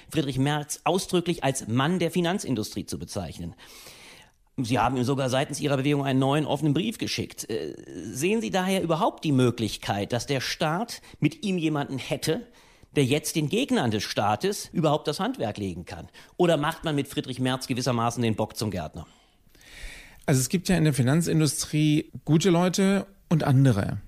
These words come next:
Speaker 2: Es gibt ja viele Leute, die da saubere Geschäfte machen wollen und es auch tun,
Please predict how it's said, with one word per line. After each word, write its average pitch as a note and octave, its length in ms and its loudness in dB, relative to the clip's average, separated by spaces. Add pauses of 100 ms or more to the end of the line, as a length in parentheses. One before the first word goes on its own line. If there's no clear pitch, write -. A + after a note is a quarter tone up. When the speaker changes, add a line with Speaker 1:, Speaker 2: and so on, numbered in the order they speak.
(680)
Speaker 2:
Es - 140 0
gibt E3+ 220 -2
ja D#3 60 4
viele F3+ 280 4
Leute, D#3+ 320 2
die C#3+ 140 0
da C3 180 4
saubere B2+ 380 2
Geschäfte A#2+ 460 0
machen A2+ 420 0
wollen D3+ 340 4
und C#3+ 180 0
es C3 200 -2
auch - 160 -4
tun, E3+ 580 2